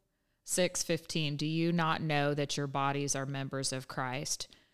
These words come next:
Shall I then take away the members of Christ and make them members of a prostitute? May it never be. Or do you not know that, that the one who joins himself to a prostitute is one body with her?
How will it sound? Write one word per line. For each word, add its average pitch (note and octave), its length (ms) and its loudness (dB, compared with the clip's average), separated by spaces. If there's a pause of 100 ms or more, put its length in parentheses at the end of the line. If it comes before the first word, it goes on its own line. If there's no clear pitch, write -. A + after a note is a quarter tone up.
(120)
Shall D#3+ 340 4
I D#3+ 160 4
then D#3+ 300 2
take D#3 340 2
away D3 300 2
the C#3+ 100 0
members C#3+ 380 -2
of C#3+ 60 -8
Christ C#3 380 0
and C#3 140 -2
make C#3 220 -2
them C#3 220 -2
members C3+ 380 -2
of C3+ 160 -2
a C3+ 60 -6
prostitute? D3+ 920 -2 (140)
May C#3+ 180 -2
it - 120 -4
never C#3 280 -2
be. C3+ 440 -4 (420)
Or D#3 100 2
do D#3 140 4
you F3 220 4
not F3 260 2
know D3+ 560 2
that, C#3 640 -2 (1400)
that E3 160 -2
the D#3+ 100 2
one E3+ 400 4
who F3 260 2
joins D#3+ 420 0
himself D3+ 480 0
to D3+ 180 0
a D3 40 -2
prostitute D3 760 0
is C#3+ 180 -2
one C#3+ 320 -2
body C3 360 -2
with A#2+ 260 -6
her? B2 360 -6